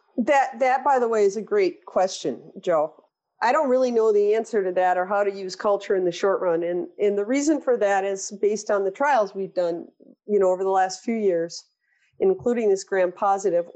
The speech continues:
When you give an antimicrobial, an antibiotic for treatment, you're not sterilizing that gland. What you're doing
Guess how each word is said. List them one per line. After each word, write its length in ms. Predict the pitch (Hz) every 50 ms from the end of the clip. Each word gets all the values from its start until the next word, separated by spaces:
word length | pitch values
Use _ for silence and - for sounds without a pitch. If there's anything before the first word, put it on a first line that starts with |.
| - - _
When 240 | - 240 277 285 302
you 140 | 415 539 508 -
give 140 | 427 415 427
an 180 | 403 339 - -
antimicrobial, 840 | 247 254 254 262 254 240 220 202 196 - 226 202 190 180 180 170 180
an 60 | 190 208 214 233
antibiotic 540 | 247 240 233 220 196 180 165 143 - 135 131 - _ _ _ _ _ _ _ _ _ _
for 140 | - 233 208 196
treatment, 500 | - - 240 220 202 - 170 151 - - _ _ _ _ _ _ _
you're 120 | - 269 262
not 320 | 269 285 339 359 349 -
sterilizing 800 | - - - - 254 240 240 240 233 220 208 202 190 196 185 180
that 200 | 175 170 151 -
gland. 320 | 175 170 160 156 143 147 - - - _ _ _ _
What 300 | - 208 247 269 254 -
you're 100 | 339 330
doing 460 | 311 - 262 247 226 190 170 180 185